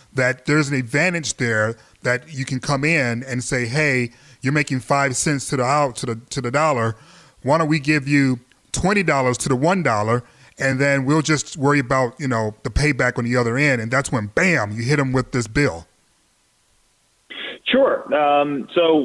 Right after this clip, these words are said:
Speaker 2: we are literally the polar opposite of payday lending. The payday lending industry preys and takes advantage of poor individuals,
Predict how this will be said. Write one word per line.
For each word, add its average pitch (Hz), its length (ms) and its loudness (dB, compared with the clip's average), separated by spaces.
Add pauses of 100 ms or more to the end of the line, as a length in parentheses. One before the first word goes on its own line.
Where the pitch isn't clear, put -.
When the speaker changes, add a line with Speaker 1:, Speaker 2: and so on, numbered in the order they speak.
Speaker 2:
we 175 160 6
are 165 280 4 (280)
literally 208 960 4
the 156 240 2
polar 190 460 4
opposite 151 480 0
of 135 140 2
payday 135 280 2
lending. 123 300 0
The 110 80 -14
payday 170 320 2
lending 160 340 2
industry 151 640 2 (300)
preys 170 400 4
and 143 160 -8
takes 151 220 -2
advantage 147 560 -2
of 120 300 2 (480)
poor 196 240 4
individuals, 156 560 0